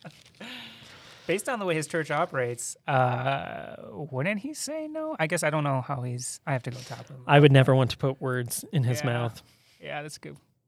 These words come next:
Speaker 2: Yeah, but when we read Galatians three thirteen, "Christ redeemed us from the curse of the law by becoming a curse for us, because as it was written, 'Cursed is everyone who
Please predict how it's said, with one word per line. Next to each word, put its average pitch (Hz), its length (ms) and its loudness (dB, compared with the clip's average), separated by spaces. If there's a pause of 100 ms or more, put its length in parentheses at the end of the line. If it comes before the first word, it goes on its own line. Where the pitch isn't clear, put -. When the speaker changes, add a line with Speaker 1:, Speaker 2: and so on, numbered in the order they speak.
(280)
Speaker 2:
Yeah, 151 140 12
but 156 140 6
when 156 160 8
we 147 120 8
read 135 260 6
Galatians 131 480 4
three 139 160 2
thirteen, 131 400 0
"Christ 139 300 2
redeemed 135 420 2
us 135 140 4
from 143 160 2
the 127 80 0
curse - 360 -2
of 131 100 0
the 147 80 2
law 131 220 8
by 135 160 2
becoming 135 400 0
a 127 60 0
curse - 400 0
for 135 280 6
us, - 340 0 (500)
because 135 300 2
as 123 200 4
it 139 120 0
was 127 140 -2
written, 139 280 0
'Cursed - 300 -2
is 123 100 0
everyone 123 460 0
who 123 440 -2